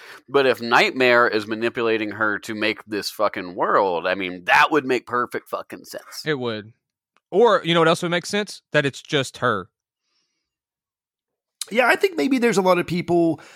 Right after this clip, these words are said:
Speaker 3: that are knowledgeable and care about this story, and they're really piling on some personal ideas. I,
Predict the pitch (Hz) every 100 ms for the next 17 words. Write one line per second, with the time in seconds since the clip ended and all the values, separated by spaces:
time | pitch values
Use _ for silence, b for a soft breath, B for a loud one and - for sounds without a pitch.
0 | B B 113 127 117 123 123 135 120 131
1 | 127 113 104 131 135 127 123 - 127 -
2 | - 120 120 120 104 123 120 117 131 123
3 | - 127 123 123 123 120 117 123 123 127
4 | 123 123 120 135 151 139 - 131 180